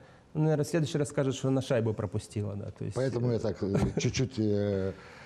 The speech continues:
Speaker 2: э, <clears throat> сиронизировал, потому что иногда есть высказывания, которые почему-то меня раздергивают на цитаты.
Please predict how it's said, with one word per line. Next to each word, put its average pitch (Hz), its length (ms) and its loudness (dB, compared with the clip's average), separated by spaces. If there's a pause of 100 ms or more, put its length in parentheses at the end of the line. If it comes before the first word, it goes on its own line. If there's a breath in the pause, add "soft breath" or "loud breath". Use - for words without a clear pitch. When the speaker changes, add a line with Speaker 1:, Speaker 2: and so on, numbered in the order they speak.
(160 loud breath)
Speaker 2:
э, 104 440 -8 (200)
<clears throat> - 680 -4
сиронизировал, 131 840 2
потому 107 320 -2
что 113 200 0
иногда 117 340 2
есть 104 120 2
высказывания, 107 600 0
которые 113 320 0
почему-то 110 480 -4
меня 110 220 0
раздергивают 104 720 0
на 104 100 -2
цитаты. 123 540 -4